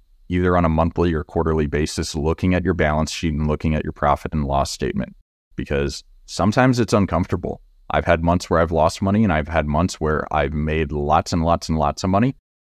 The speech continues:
And those are the months that I really like looking at my balance sheet and my,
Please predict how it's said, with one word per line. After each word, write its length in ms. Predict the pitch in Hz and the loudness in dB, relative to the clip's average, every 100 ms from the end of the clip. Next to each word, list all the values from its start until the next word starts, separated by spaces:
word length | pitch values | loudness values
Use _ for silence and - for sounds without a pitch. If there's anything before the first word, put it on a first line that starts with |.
| - | -12
And 100 | - | -4
those 180 | 80 87 | 0 2
are 80 | 95 | 2
the 60 | 85 | 2
months 280 | 85 87 | 0 0
that 120 | - 76 | 0 0
I 60 | |
really 280 | 80 87 82 | 2 2 0
like 220 | 78 87 | 0 0
looking 280 | 104 101 123 | 0 2 2
at 80 | 104 | 2
my 100 | 113 | 0
balance 360 | 120 117 127 | 2 0 0
sheet 220 | - 135 - | -4 -2 0
and 80 | |
my, 140 | 123 | 0